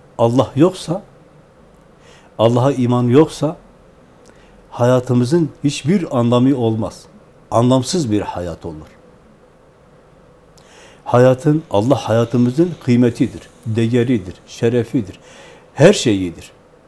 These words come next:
Evet, Allah'a iman, Allah'a kulluk, kul için hem nimet, hem şeref, hem hayatın anlamıdır, varlığının anlamıdır.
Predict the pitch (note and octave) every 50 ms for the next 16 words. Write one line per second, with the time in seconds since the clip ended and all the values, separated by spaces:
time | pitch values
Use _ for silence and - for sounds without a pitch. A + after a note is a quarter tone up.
0 | _ _ _ _ _ _ _ _ _ _ _ _ _ - - _ - - - -
1 | - _ _ _ _ - - F2+ - - - _ _ _ - - A#2 A#2+ B2+ B2
2 | C#3+ D#3+ C#3+ B2 A2 G#2 F#2 D#2 C#2+ - - - _ _ _ _ _ - G#2+ B2+
3 | B2+ C3 A2+ B2 D#3 C#3 - - A2+ A2 G#2 A#2 D#3 - - - _ _ _ _
4 | _ _ _ - - _ _ _ _ _ - - - - - - _ _ _ _
5 | _ _ _ _ _ _ _ _ _ _ _ - D3 C#3+ A#2+ A2+ G#2+ - - A#2+
6 | B2 B2+ - - - _ - - - A2 A#2 A2 G#2+ A2 G#2+ G#2+ A2+ A#2+ - -
7 | - _ _ _ _ - A2+ A#2+ B2+ A#2+ - - A2 G#2 A#2 C3 - - - -
8 | - - - A#2 B2 C3+ D3+ D#3+ - - - - - - _ _ _ _ _ _
9 | - - G#2 A2 A2+ A2 - G3 F#3 C#3 - - G#2+ A2 G#2+ A2+ A2+ A#2 A2 F2
10 | - - - - - _ _ _ _ _ _ _ - G2+ G#2+ A2+ B2+ C#3 C#3+ C3+
11 | D3 F3+ G3 F3+ D3+ - G2 G2+ G2 F2 D#2+ D#2+ E2 D#2+ D2+ C#2+ - -